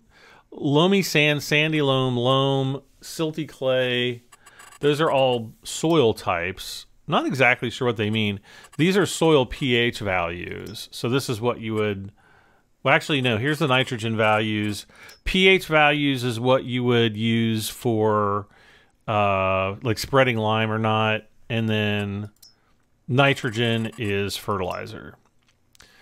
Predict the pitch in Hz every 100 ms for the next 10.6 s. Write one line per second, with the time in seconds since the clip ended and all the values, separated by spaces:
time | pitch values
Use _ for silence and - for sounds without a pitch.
0 | _ _ _ 113 110 107 104 107 - 247
1 | - 147 175 156 120 123 127 - 127 120
2 | 117 113 110 101 - - - - - -
3 | - _ _ _ _ _ - 127 - 226
4 | 139 120 147 180 185 175 - - 143 135
5 | - - 127 135 - 131 - 220 180 143
6 | 127 127 127 107 117 107 101 120 117 -
7 | 107 - 104 - 98 90 - - - -
8 | - - - - - - - - 156 170
9 | 170 151 135 107 87 90 - 104 98 95
10 | - - - 92 85